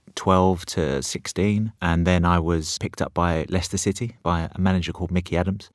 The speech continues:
Came to my house and said, "Look, we want you in our first team in Leicester." My family said, "Look, let's make the decision, let's go up there."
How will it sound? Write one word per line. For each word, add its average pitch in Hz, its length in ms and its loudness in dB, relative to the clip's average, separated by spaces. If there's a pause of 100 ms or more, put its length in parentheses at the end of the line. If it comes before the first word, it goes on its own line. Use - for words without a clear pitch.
(380)
Came 92 180 2
to 92 80 -4
my 90 140 4
house 95 260 4
and 80 100 -6
said, 87 200 0
"Look, 92 260 0 (100)
we 82 220 0
want 82 180 -2
you 82 100 -2
in 82 100 -2
our 85 80 0
first 101 320 -2
team 87 120 0
in 85 80 2
Leicester." 110 420 4 (420)
My 90 160 0
family 90 320 2
said, - 120 -6
"Look, 92 160 0
let's 87 160 -6
make 76 140 -4
the - 80 -12
decision, 98 380 0
let's - 140 -4
go 82 180 2
up - 100 0
there." 90 200 2